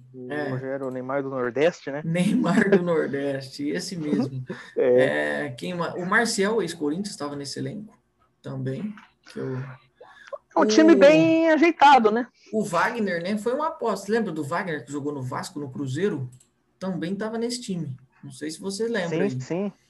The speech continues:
Speaker 2: Né, o Wagner, Gustavo
Speaker 1: Não tenho muita lembrança dele no Cruzeiro, mas no, no Vasco, sim.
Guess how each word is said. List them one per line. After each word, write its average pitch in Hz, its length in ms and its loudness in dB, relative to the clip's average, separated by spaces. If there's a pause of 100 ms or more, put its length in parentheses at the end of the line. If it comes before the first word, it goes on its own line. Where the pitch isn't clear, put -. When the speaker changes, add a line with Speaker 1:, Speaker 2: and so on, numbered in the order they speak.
(280)
Speaker 2:
Né, 151 220 -10
o 160 100 -6
Wagner, 170 540 -4
Gustavo 214 380 4
Speaker 1:
Não 190 80 -4
tenho 311 160 6
muita 294 260 6
lembrança 247 500 6
dele 233 240 6
no 240 140 4
Cruzeiro, 214 480 2
mas 208 220 0
no, 180 320 0
no 156 180 -4
Vasco, 151 400 -2
sim. 262 300 -8